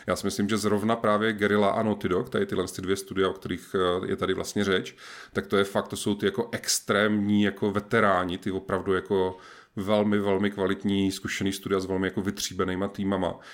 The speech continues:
kde máš takový jako machry přes cokoliv, já nevím, animaci, programování a tak dál, že ten jeden člověk ve skutečnosti vydá za tři nebo čtyři nějaký jako, ehm,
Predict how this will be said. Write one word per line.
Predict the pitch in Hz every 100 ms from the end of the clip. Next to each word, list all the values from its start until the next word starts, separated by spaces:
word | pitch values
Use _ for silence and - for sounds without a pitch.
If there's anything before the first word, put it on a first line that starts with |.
| -
kde | 95 92 92
máš | 98 -
takový | 98 - 98 98
jako | 92 - 95 95 98 104
machry | - 104 - 98 92
přes | - 95 - - - -
cokoliv, | - - 90 95 -
já | 87
nevím, | 90 87 101 104
animaci, | 87 90 82 -
programování | 80 95 92 87 90 87 82 80 85
a |
tak | - 90
dál, | 90 82 - - - -
že | 98
ten | 104
jeden | 101 104
člověk | 101 101
ve |
skutečnosti | 98 98 92 95 -
vydá | 98 98 95 92
za | 95 95
tři | 95 - -
nebo | 90 90 95
čtyři | - 92 95
nějaký | 90 90 -
jako, | 92 - 98 95 - - - - -
ehm, | 95 87 85 85 85 85 87 95